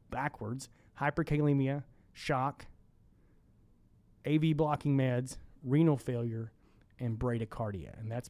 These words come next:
that's brash syndrome. And when Lily sent me this email, I thought, "Well, is, you know, is brash really an applicable topic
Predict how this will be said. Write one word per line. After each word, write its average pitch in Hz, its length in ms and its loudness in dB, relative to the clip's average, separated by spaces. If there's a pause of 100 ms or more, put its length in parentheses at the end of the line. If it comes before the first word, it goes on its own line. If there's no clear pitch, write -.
(140)
that's 123 180 -6
brash 131 680 -2
syndrome. 120 680 0 (500)
And 160 240 2 (640)
when 196 360 4
Lily 262 240 4
sent 180 200 -2
me 170 80 2
this 151 220 0
email, 170 300 2
I 131 120 2
thought, 131 240 -2
"Well, 208 280 -4
is, 143 280 -4
you 160 80 -10
know, 156 120 -6
is 139 100 -8
brash 214 480 -6
really 160 460 0
an 135 120 -8
applicable 139 600 -4
topic - 680 -6